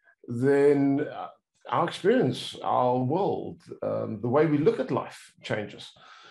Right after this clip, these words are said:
You know, the minute you change your perspective on something, the moment you look at something differently, what you look at changes. Um, I can take a number nine, turn it upside down, it becomes a six. I can turn it sideways, it becomes a comma. I can turn it the other way, it becomes a hyphen.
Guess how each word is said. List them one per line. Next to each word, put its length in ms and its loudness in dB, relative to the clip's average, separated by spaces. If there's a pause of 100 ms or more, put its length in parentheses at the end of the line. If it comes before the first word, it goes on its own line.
(160)
You 80 0
know, 80 2
the 80 4
minute 480 6
you 160 0
change 340 4
your 160 0
perspective 480 -2
on 80 2
something, 380 -6
the 160 2
moment 240 2
you 80 0
look 240 0
at 80 -6
something 340 -2
differently, 440 -2
what 200 -4
you 60 -4
look 160 -6
at 80 -10
changes. 500 -6 (580)
Um, 280 0
I 100 2
can 120 0
take 180 4
a 40 4
number 280 2
nine, 460 2
turn 180 0
it 100 -2
upside 340 0
down, 300 4
it 80 0
becomes 320 0
a 60 -2
six. 340 0
I 80 -4
can 140 -12
turn 180 0
it 80 -2
sideways, 520 2
it 100 -4
becomes 220 -2
a 120 -8
comma. 300 4
I 80 -4
can 120 -6
turn 180 0
it 20 2
the 120 2
other 140 2
way, 160 4
it 80 2
becomes 240 -2
a 60 0
hyphen. 380 -2